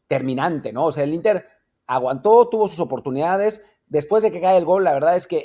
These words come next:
el Inter despierta, como era de esperarse, y pone en peligro al, al City, ¿no? Tiene tres o cuatro jugadas que Lukaku, que sigue pobre en el peor momento de su carrera, falló y falló. Y,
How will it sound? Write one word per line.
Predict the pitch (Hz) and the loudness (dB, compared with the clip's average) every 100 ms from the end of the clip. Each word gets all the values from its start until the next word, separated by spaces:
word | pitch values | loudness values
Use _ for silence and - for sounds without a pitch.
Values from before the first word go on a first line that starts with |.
| 131 | -6
el | 139 | -8
Inter | 170 185 | -4 -2
despierta, | 151 127 175 185 180 202 | -2 -6 -4 -4 -2 -6
como | 131 | -2
era | 139 | -2
de | |
esperarse, | 135 139 147 151 196 185 _ | -2 0 -2 -2 -6 -8 _
y | 147 | -16
pone | - 226 | -6 -4
en | 254 | -4
peligro | 170 160 247 277 185 | -6 -6 -4 -4 -4
al, | 127 - | -6 -6
al | 120 113 | -6 -6
City, | 151 - 101 | -10 -12 -12
¿no? | 147 | -10
Tiene | 175 175 160 - _ _ | -8 -10 -10 -14 _ _
tres | 151 165 | -4 0
o | |
cuatro | 170 175 | 0 0
jugadas | 151 143 165 160 | -2 2 2 2
que | 139 123 - _ | -2 -6 -8 _
Lukaku, | 123 127 160 160 175 | -10 -2 0 0 -2
que | 139 | -10
sigue | 123 147 143 | -12 -6 -6
pobre | 143 143 139 131 113 | -4 -4 -4 -6 -8
en | 107 104 98 _ _ _ _ | -14 -16 -18 _ _ _ _
el | 120 127 | -12 -6
peor | 156 165 | 0 0
momento | 165 160 160 | 0 -4 -6
de | 143 | -8
su | 135 | -4
carrera, | 127 139 156 151 - _ _ | -4 -2 0 0 -2 _ _
falló | - 113 139 165 | -10 -4 -2 -2
y | |
falló. | 151 135 151 220 - _ _ _ _ | -4 -2 -2 -2 -8 _ _ _ _
Y, | 156 165 165 160 160 156 | -8 -6 -4 -4 -4 -6